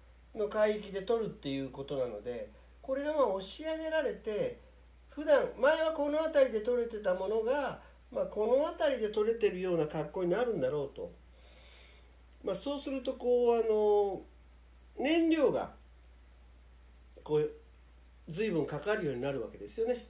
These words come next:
近海で、えー、取れていたものが、えー、遠くまで行かないと取れなくなるということになると。まあ、そういう意味では、こういう、あのー、いろいろ研究もされているんでしょうけど、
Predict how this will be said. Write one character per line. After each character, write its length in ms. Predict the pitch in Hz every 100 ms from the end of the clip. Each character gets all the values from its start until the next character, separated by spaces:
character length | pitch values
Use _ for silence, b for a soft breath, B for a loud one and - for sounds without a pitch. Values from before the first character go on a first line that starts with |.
| -
近 240 | - 202 202
海 280 | 196 196
で、 600 | 190 185 185 - 170 160 147
え 40 |
ー、 40 | -
取 160 | 175
れ 40 | 160
て 120 | 123
い 80 | 120
た 100 | 117
も 100 | 120
の 100 | 117
が、 160 | 113 - B B -
え 160 | 123 120
ー、 0 |
遠 180 | - 226
く 100 | 233
ま 100 | 214
で 120 | 147
行 60 | 135
か 80 | 131
な 100 | 127
い 40 |
と 100 | 120
取 160 | - 127
れ 60 |
な 100 | 139
く 80 | 123
な 80 | 107
る 100 | 101
と 120 | -
い 60 | 107
う 40 |
こ 60 | 110
と 100 | 107
に 60 | 104
な 60 |
る 100 | 101 -
と。 80 | - - B B B B B - -
ま 180 | 233 233
あ、 40 |
そ 360 | - - 285 330
う 20 |
い 100 | 302
う 40 |
意 20 |
味 100 | 285
で 100 | 208
は、 60 | 165 156
こ 140 | - 156
う 40 |
い 60 | 151
う、 40 | - - -
あ 140 | 135 135
の 60 |
ー、 760 | 135 131 127 127 123 120 113 113 - - - - - - - - - - - - - - - - - - - - - -
い 60 | 165
ろ 80 |
い 60 | 180
ろ 80 | 175
研 260 | 208 208 180
究 160 | 196
も 100 | 196
さ 140 | 180 208
れ 100 | 220
て 160 | 226
い 40 | 226
る 120 | 220
ん 40 |
で 80 | 143
し 100 | 120
ょ 60 | 120
う 80 | 110
け 80 |
ど、 320 | 110 110 98